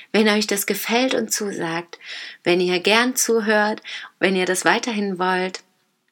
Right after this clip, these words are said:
und wenn ihr einfach mir dadurch Anerkennung zollen wollt, dass ihr mir sagt, "Ja, ich gehöre mit dazu, ich höre dich gern und ich unterstütze es vielleicht sogar auch gern finanziell", oder schreibt mir eine Nachricht, da freue ich mich sehr, sehr drüber.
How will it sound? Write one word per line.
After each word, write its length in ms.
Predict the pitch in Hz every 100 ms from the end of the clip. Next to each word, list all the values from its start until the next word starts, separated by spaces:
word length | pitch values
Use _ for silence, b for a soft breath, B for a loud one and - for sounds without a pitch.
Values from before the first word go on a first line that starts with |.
| _ - -
und 160 | 180
wenn 120 | 185 185
ihr 180 | 180
einfach 420 | 180 214 233 208 208
mir 380 | 220 233 226 -
dadurch 580 | 185 254 226 214 208 -
Anerkennung 600 | 202 196 - 165 165 175
zollen 420 | - 156 160 170
wollt, 360 | 151 175 196 - B B B B B B B B B _ _ _ _ _ -
dass 180 | 190 190
ihr 60 |
mir 160 | 190 180
sagt, 380 | 185 196 196 -
"Ja, 280 | 214 226 -
ich 160 | 208
gehöre 300 | 208 196 220
mit 240 | 220 214 185
dazu, 440 | 185 - 233 233
ich 280 | - 190 -
höre 140 | 226
dich 240 | 233 226 -
gern 500 | 180 190 196 202 - -
und 180 | 185 185
ich 160 | 180 -
unterstütze 580 | 180 180 - 254 -
es 120 | 220 -
vielleicht 320 | - 240 -
sogar 300 | 220 214 -
auch 220 | 214 -
gern 200 | 220 214
finanziell", 800 | 208 302 330 180 - - 139 -
oder 200 | - 190
schreibt 380 | - 202 262 -
mir 100 | 247
eine 200 | 214 196
Nachricht, 640 | 190 226 - 254 247 -
da 60 | 190
freue 320 | - 185 196
ich 140 | 208
mich 240 | 202 202 -
sehr, 260 | - 220
sehr 200 | 233 -
drüber. 440 | - - 202 214